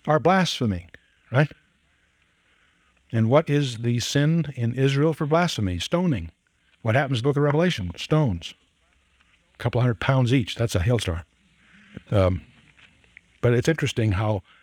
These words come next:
the idiom is consistent with what God has premised in the Torah. Stoning is the punishment for blasphemy, and that's what the earth gets. Now,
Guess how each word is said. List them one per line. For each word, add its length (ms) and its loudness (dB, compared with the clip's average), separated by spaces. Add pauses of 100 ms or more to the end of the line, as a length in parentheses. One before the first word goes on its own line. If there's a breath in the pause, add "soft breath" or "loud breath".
the 180 4
idiom 420 0
is 120 -2
consistent 520 -4
with 120 -4
what 140 -2
God 200 4
has 100 -2
premised 400 0
in 160 2
the 160 0 (260 loud breath)
Torah. 380 -2 (440)
Stoning 400 2
is 140 0
the 140 -2 (340 soft breath)
punishment 400 0
for 100 -8
blasphemy, 400 2
and 80 2
that's 120 0
what 120 -2
the 100 2
earth 140 -2
gets. 300 -4 (1500 loud breath)
Now, 360 2